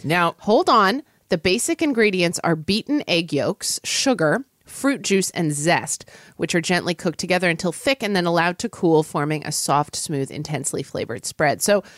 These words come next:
Speaker 2: oh, and sometimes they also have butter. But basically, you're taking, like, an acidic fruit and you're adding sugar and, and egg yolks. And cooking
Speaker 1: Yes.
Speaker 2: it.
Speaker 1: Now, the passion fruit and mango curds make sense to me 'cause, 'cause those
Speaker 2: God,
Speaker 1: are,
Speaker 2: that
Speaker 1: like,
Speaker 2: sounds really good, doesn't
Speaker 1: tart,
Speaker 2: it?
Speaker 1: intense fruits. The berry ones,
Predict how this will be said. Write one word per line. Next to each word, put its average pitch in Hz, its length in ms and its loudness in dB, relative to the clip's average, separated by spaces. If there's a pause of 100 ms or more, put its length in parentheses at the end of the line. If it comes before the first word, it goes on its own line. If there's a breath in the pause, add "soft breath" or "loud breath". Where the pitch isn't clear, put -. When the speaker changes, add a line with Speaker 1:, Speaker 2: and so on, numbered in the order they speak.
(360 loud breath)
Speaker 2:
oh, 254 100 2
and 233 140 2
sometimes 262 280 2
they 220 120 4
also 196 180 2
have 170 140 2
butter. 160 200 4
But 175 160 0
basically, 294 440 2
you're 240 120 2
taking, 240 360 0
like, 185 240 0
an 185 80 -2
acidic 269 520 0
fruit - 760 0 (680 soft breath)
and 214 160 2
you're 202 120 2
adding 175 340 0
sugar 147 460 -2
and, 131 280 -6
and 127 140 -6
egg 110 280 -8
yolks. - 500 -8 (140)
And 82 460 0
cooking 67 180 -2
Speaker 1:
Yes. 107 200 -10
Speaker 2:
it. - 200 -14 (240)
Speaker 1:
Now, 147 220 2
the 143 100 -2
passion 247 480 -2
fruit 175 280 2
and 113 200 4
mango 110 580 4
curds 113 500 2
make 90 220 0
sense 90 420 -2
to 110 100 -4
me 110 240 2
'cause, 87 340 -4
'cause 95 200 -2
those 90 180 0
Speaker 2:
God, 85 120 0
Speaker 1:
are, 87 60 0
Speaker 2:
that - 80 -6
Speaker 1:
like, 85 120 -2
Speaker 2:
sounds 294 240 -6
really 175 240 -4
good, 165 260 -4
doesn't 202 120 -8
Speaker 1:
tart, - 340 2
Speaker 2:
it? 98 60 -4
Speaker 1:
intense 95 420 -2
fruits. 101 380 0
The 127 120 0
berry 196 520 2
ones, 113 380 2